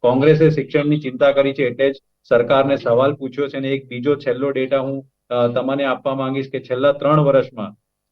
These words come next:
સરકાર દ્વારા નવી પ્રાથમિક શાળાઓની મંજૂરી આપતા આંકડાઓ કહીશ, તો પાંચસો ને સાડત્રીસ જેટલી શાળાઓને મંજૂરી આપી છે, પ્રાથમિક શાળાને. એમાંથી અઠ્ઠાણું ટકા, એટલે નાઇન્ટી એઇટ પર્સન્ટ ખાનગી શાળાઓ છે, એટલે કે પાંચસો ને છવ્વીસ.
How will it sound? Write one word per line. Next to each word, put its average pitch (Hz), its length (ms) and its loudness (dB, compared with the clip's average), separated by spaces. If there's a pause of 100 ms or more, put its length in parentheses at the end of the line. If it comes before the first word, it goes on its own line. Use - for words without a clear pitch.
(100)
સરકાર 156 440 4
દ્વારા 143 360 2
નવી 135 300 -2
પ્રાથમિક 147 500 -4
શાળાઓની 135 520 -4
મંજૂરી 135 480 -6
આપતા 127 320 -2
આંકડાઓ 131 480 0
કહીશ, 135 280 -4 (280)
તો 147 100 -2
પાંચસો 135 460 -4
ને 147 120 -2
સાડત્રીસ 151 680 0 (260)
જેટલી 147 500 -2
શાળાઓને 139 560 -2
મંજૂરી 135 500 -4
આપી 113 260 -4
છે, 110 80 -6
પ્રાથમિક 113 460 -4
શાળાને. 113 280 -4
એમાંથી 139 460 -2 (200)
અઠ્ઠાણું 160 520 2
ટકા, 120 160 0
એટલે 117 120 -2
નાઇન્ટી 131 420 -4
એઇટ 156 260 -2
પર્સન્ટ 156 460 -4
ખાનગી 147 580 -6
શાળાઓ 117 420 -4
છે, 107 100 -12
એટલે 104 180 -12
કે 131 100 -8
પાંચસો 131 480 -8
ને 143 200 -6
છવ્વીસ. 117 380 -4